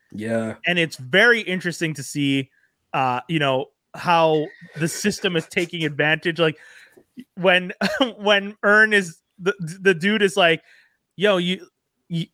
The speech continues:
Speaker 2: you see what I'm doing here? Like,
Speaker 1: Yeah.
Speaker 2: if they wanna pay for everything,
Speaker 1: Let 'em pay.
Speaker 2: let's just let them pay." And Ern's like, and, and when Ern was talking to Paperboy about it and being like, "You know,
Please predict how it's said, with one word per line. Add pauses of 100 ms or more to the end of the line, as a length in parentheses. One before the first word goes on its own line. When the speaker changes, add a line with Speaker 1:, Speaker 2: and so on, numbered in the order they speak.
(280)
Speaker 2:
you
see
what
I'm
doing
here?
Like,
Speaker 1:
Yeah.
Speaker 2:
if
they
wanna
pay
for
everything,
Speaker 1:
Let
'em
pay.
Speaker 2:
let's (360)
just
let
them
pay." (260)
And
Ern's
like, (260)
and,
and
when
Ern
was
talking
to
Paperboy
about
it
and
being
like, (380)
"You
know,